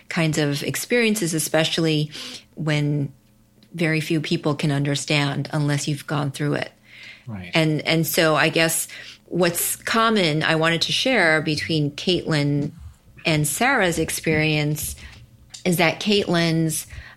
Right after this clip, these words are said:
Speaker 1: ex-husband was also in the military.
Speaker 2: Mm-hmm.
Speaker 1: And the therapist, um, that wrote the letter saying he was an amazing, loving, gentle person who didn't see through the abuse, obviously,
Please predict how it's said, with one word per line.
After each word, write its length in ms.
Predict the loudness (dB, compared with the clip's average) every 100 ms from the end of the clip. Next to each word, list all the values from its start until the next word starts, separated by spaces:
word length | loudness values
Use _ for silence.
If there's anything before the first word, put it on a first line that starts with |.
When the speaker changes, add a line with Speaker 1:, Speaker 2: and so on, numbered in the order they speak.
| _ -2
Speaker 1:
ex-husband 680 | -2 0 0 0 2 2 2
was 200 | -2 2
also 320 | 2 4 2
in 120 | 2
the 60 | 2
military. 800 | 2 0 0 0 0 0 -2 -4 -8
Speaker 2:
Mm-hmm. 260 | -2 0 -2 -4 -12 _ _ _
Speaker 1:
And 540 | 0 2 2 2 0 0
the 40 |
therapist, 840 | 2 2 4 2 2 0 -4 -6 -10 -14 -20 _ 0
um, 240 | 2 2
that 120 | 2
wrote 200 | 2 0
the 80 | 2
letter 220 | 2 2
saying 400 | 0 0 0 -2 -10
he 240 | -10 -2 0
was 180 | 0 0
an 80 |
amazing, 720 | 2 2 0 0 0 0 -4 -8 _ _ _ -6
loving, 600 | 0 2 2 0 0 0
gentle 400 | 2 2 2 -2
person 760 | -2 -2 0 2 2 2 -2 -8 _ _
who 100 | -2
didn't 220 | 2 2
see 200 | 2 0
through 200 | 0 -2
the 160 | 0 -2
abuse, 720 | 0 0 0 -2 -4 -6 -10 _
obviously, 680 | -2 0 0 -2 0 0 -2